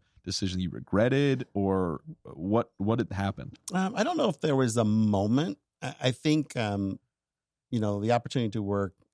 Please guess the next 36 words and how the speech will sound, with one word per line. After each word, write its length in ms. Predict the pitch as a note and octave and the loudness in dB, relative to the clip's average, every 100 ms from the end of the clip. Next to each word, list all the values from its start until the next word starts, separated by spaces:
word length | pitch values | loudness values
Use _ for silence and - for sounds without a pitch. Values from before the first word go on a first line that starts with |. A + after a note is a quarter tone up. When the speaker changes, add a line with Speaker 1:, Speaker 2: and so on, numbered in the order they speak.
| _ _ _ | _ _ _
Speaker 2:
at 200 | A2 F2+ | -6 -4
Dell 200 | A2 G#2 | 0 -2
Computer 540 | - G2+ - G#2+ G2+ G2 | -2 -6 -4 -2 0 0
in 120 | G2 | -2
this 240 | G2+ - _ | -4 -8 _
story 640 | - - G#2 G#2+ G#2+ G2+ G2 - - | -14 -8 -2 0 0 -2 -6 -12 -4
is 120 | C3+ | -4
probably 360 | - - E3+ F#3 | 0 0 2 2
that 200 | D#3+ C#3+ | 2 2
time 280 | - D3 D3 | 0 0 2
where 120 | C3+ | 2
I 40 | C3 | 2
would 140 | B2 | 0
say 180 | - B2 | -2 -2
we 140 | A#2 | -2
segued 440 | A2+ - A#2 A#2+ B2 | -2 -2 -2 0 0
a 40 | |
little 220 | A#2+ A#2+ A#2 | 0 0 0
bit 240 | A#2+ B2+ _ _ _ _ - | -2 -4 _ _ _ _ -4
from, 500 | B2 A2+ A2 G#2+ - | 2 4 4 2 0
um, 520 | - G#2 G2 F#2 F2+ - _ _ _ _ _ D#3 | -4 -2 0 0 -2 -8 _ _ _ _ _ -10
maybe 300 | D3 A#2 A2 | -2 0 2
a 60 | G#2+ | 0
more 340 | G#2+ A2 A2 | 0 0 0
of 100 | G#2+ | 0
a, 240 | G#2 F#2+ F#2 - - _ - | 0 -2 -6 -10 -14 _ -2
a 60 | |
mature 440 | G2+ - - A#2+ A2+ | -2 0 2 2 2
career 360 | - A2 A2 | 2 2 2
trajectory 540 | A2 G2+ G#2+ G#2+ A2 G#2 | 2 0 0 -2 -4 -4
versus 420 | G2+ G2 G#2 - | -4 -4 -6 -6
chasing 480 | - G2+ - G2+ F#2+ | -4 -4 -4 -6 -4
the, 200 | F#2 A2+ | -6 -8
the 80 | G#2+ | -10
opportunity 560 | G2 - - G#2 G2 G2 | -10 -10 -6 -4 0 0
or, 340 | F#2+ F#2 F2+ | 0 0 -2